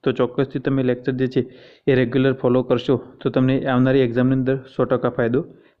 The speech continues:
થશે. આ સિવાય મિત્રો, તમે હજુ સુધી વર્લ્ડ ઇનબોક્સ YouTube ચેનલને સબસ્ક્રાઇબ કરી નથી તો તેને સબસ્ક્રાઇબ કરી દો અને બાજુમાં આપેલ બેલ આઇકન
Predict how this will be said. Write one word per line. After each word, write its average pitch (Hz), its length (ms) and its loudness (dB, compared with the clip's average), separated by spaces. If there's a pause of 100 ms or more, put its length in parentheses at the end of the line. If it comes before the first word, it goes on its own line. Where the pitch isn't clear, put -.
થશે. 147 320 -6 (480)
આ 143 160 2
સિવાય 147 220 2
મિત્રો, 147 200 2
તમે 147 240 2
હજુ 131 280 0
સુધી 139 320 0
વર્લ્ડ 127 220 4
ઇનબોક્સ 135 300 -2
YouTube 135 320 -4
ચેનલને 135 260 2
સબસ્ક્રાઇબ 127 500 -2
કરી 127 220 2
નથી 131 200 -2 (220)
તો 127 140 0
તેને 123 160 2
સબસ્ક્રાઇબ 127 500 -4
કરી 127 180 0
દો 131 60 -2 (460)
અને 131 240 2
બાજુમાં 123 320 2
આપેલ 123 180 -2
બેલ 120 200 2
આઇકન 175 220 -2